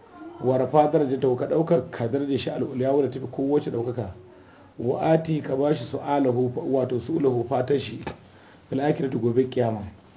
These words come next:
Wal ula, wato da kuma la-, wato da duniya. Kama ataita Ibrahima, kamar da ka ba annabi Ibrahim, wa Musa, wa an Ka'ab ibn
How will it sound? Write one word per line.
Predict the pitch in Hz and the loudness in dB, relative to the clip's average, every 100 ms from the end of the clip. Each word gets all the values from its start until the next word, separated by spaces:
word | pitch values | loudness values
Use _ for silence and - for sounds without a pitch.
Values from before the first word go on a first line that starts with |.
| - - - - - | -20 -20 -18 -8 0
Wal | 123 120 | 0 2
ula, | 143 156 151 | 2 4 6
wato | 143 127 127 123 | 4 2 0 0
da | 110 | 0
kuma | 127 135 | 0 0
la-, | 135 135 - | 2 2 2
wato | 143 135 127 - 135 123 | 2 2 0 -4 -2 0
da | |
duniya. | 113 127 135 123 95 - - - - - - | 2 4 4 4 0 -10 -18 -20 -20 -20 -6
Kama | 123 135 143 | 0 2 2
ataita | 147 160 160 160 | 2 4 2 2
Ibrahima, | 123 123 151 147 147 160 151 147 - | -2 -2 2 2 4 4 4 2 -2
kamar | 127 156 | -4 0
da | 139 | 0
ka | 139 | 2
ba | 135 | 2
annabi | 131 135 | 2 0
Ibrahim, | 123 143 151 151 139 - - - - - - - | 0 4 6 4 2 -6 -14 -16 -20 -18 -8 2
wa | 123 | 2
Musa, | 131 151 131 151 135 - - - - - - - - | 4 4 4 6 6 4 -8 -16 -18 -20 -20 -18 -2
wa | 123 131 | 2 4
an | 151 160 160 | 4 4 4
Ka'ab | 160 156 151 | 2 0 4
ibn | 160 175 | 4 6